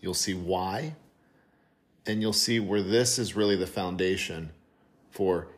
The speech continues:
any personal development, any fitness, any productivity, any kind of challenge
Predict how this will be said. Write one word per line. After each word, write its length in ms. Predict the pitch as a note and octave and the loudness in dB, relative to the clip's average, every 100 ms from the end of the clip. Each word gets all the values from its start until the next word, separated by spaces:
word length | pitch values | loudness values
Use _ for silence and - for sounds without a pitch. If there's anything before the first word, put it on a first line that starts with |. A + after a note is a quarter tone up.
| - | -8
any 540 | A#2 A#2 A#2+ A#2+ G#2+ - - _ _ _ _ _ _ _ _ | 0 2 4 4 0 -8 -20 _ _ _ _ _ _ _ _
personal 400 | - G2 - E2+ | -6 -6 -6 -8
development, 600 | D#2+ A#2 B2+ A#2 A#2 A2 - - _ _ _ - | 0 4 4 4 -2 -4 -8 -20 _ _ _ -12
any 380 | F2+ D#2 D2 D2+ D#2 _ _ | -8 -8 -8 -12 -16 _ _
fitness, 720 | - - B2 A#2+ A2+ G#2+ - G2+ | -6 0 2 2 -2 -2 -6 -6
any 220 | G2+ F2+ | -8 -8
productivity, 1080 | - - G2+ E2+ - - D#3 C3 B2+ A#2+ A#2 - - - | -10 -4 -2 -4 -8 -6 -2 0 0 -2 -6 -14 -10 -2
any 160 | D3+ | 0
kind 240 | D3 D3 A#2+ | 2 2 0
of 240 | F#2+ - - | -2 -10 -10
challenge 760 | - - A2 G2+ C#2 - - | -6 -2 -2 -2 -6 -12 -16